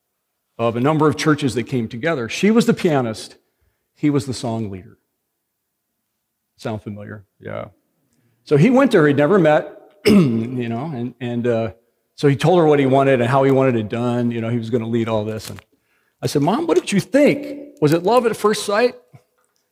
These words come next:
She said, "I thought he was rather full of himself," which kind of what Susan said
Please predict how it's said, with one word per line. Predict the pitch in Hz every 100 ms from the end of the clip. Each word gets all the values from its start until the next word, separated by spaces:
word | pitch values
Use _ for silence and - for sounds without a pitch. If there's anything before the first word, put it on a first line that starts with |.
| _
She | 139
said, | 123 131
"I | 170
thought | 175 196
he | 170
was | 151 117
rather | 135 127
full | - - 202
of | 165
himself," | 139 127 135 104 87 - - _ _ _ - _ _ _ _ _ _ _ _ _ _ _ _
which | 127 - - _
kind | - 143
of |
what | 117 107
Susan | - 131 117
said | - 117